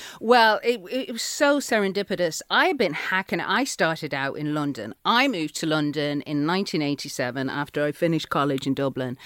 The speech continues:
And I thought, "That's it with Ireland. I'm never going back." And then I wanted to be a performer. And I was just hacking around doing so many different things. I did everything in London, and I trained as an actress there and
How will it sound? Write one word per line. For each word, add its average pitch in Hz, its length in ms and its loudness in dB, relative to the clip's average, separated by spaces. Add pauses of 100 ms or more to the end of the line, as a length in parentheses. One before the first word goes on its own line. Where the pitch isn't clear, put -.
(180)
And 147 160 0
I 147 60 0
thought, 170 220 -2
"That's - 280 2
it 185 140 2
with 180 120 -2
Ireland. 156 460 2
I'm 156 160 -4
never 196 180 0
going 160 240 0
back." 139 360 -4 (260)
And 185 160 0
then 185 200 -2
I 180 100 0
wanted 220 300 2
to 196 80 -6
be 160 140 -4
a 151 60 -4
performer. 160 680 0 (240)
And 165 200 0
I 170 180 2
was 185 180 -4
just - 240 0
hacking 240 480 -4
around 175 360 -4
doing 175 300 2
so 190 420 4
many 175 200 0
different 156 320 -6
things. 139 320 -6
I 196 60 -4
did 196 260 -2 (120)
everything 175 480 0
in 147 100 0
London, 143 420 0
and 135 140 -4
I 135 80 -4
trained 143 340 -2
as 139 120 -10
an 143 80 -4
actress 143 360 -8
there 139 320 -6
and 131 180 -8